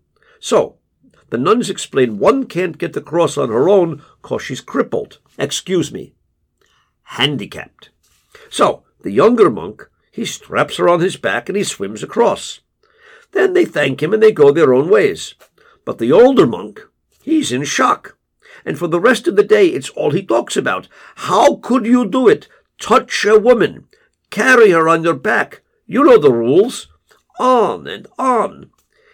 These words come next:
And finally, the young monk stops, and he says, "Brother, I only carried that woman for two minutes, but you've been carrying her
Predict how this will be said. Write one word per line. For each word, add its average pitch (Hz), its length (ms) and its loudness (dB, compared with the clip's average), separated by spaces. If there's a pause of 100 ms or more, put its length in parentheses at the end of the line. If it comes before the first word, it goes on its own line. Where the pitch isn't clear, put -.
And - 140 -14
finally, 165 680 -2 (240)
the 135 80 -8
young 131 260 2
monk 117 220 -4
stops, - 640 -10 (160)
and 101 120 -12
he 110 80 -8
says, 123 400 -2 (480)
"Brother, 165 500 0 (440)
I 185 120 4
only 196 240 6
carried 175 440 2
that 147 180 -2
woman 170 280 -2
for 160 120 -8
two 196 220 0
minutes, 214 560 -2 (500)
but - 160 -10
you've 175 160 0
been - 160 -2
carrying 160 480 2
her 147 240 2